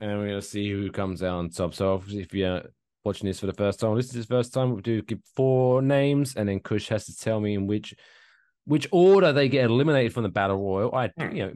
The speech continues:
Speaker 1: if, if, if he can, doesn't have to be, but if he can, for a little bit of extra fun, he can say how they were eliminated, which, you know, who's, what their finishing moves are and all that shit. But which order they get eliminated, then who is the eventual winner of the Celebrity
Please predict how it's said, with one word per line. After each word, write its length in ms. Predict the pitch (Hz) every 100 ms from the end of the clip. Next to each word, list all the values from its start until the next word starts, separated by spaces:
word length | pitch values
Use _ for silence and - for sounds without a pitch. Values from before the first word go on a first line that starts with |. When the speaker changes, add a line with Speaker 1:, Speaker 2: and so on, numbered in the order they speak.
| 131 -
Speaker 1:
if, 160 | 151 -
if, 160 | 175 175 - 196
if 180 | 202
he 100 | 202
can, 500 | 170 - 139 135 156
doesn't 240 | 170 180 156
have 240 | 131 131
to 100 | 135
be, 140 | 139 143
but 140 | -
if 80 | -
he 60 |
can, 340 | 185 - 120 123
for 120 | 143
a 20 |
little 140 | 131 123
bit 100 | 117
of 80 |
extra 240 | 117 - 110
fun, 240 | - 110
he 60 | 113
can 240 | 110 92
say 200 | - 98
how 360 | 87 90 90 90
they 160 | 92
were 100 | 90
eliminated, 560 | 90 90 92 92 98 -
which, 140 | -
you 60 | -
know, 220 | - - 92
who's, 220 | 104 92 -
what 140 | -
their 100 | 92 -
finishing 360 | 104 95 - 90
moves 240 | 92 82
are 100 | 90 90
and 100 | 90
all 60 |
that 80 | 98
shit. 280 | - 90 -
But 180 | 117 - - - 131
which 260 | 190 240
order 180 | 185 175
they 100 | 196
get 160 | 156 123
eliminated, 460 | 107 107 107 104
then 120 | 98 92
who 180 | 113
is 200 | 104 92
the 60 | 92
eventual 340 | 90 95 95
winner 240 | 87 85 82 _ _ _
of 220 | 92 87 85
the 80 |
Celebrity 460 | 85 85 76 78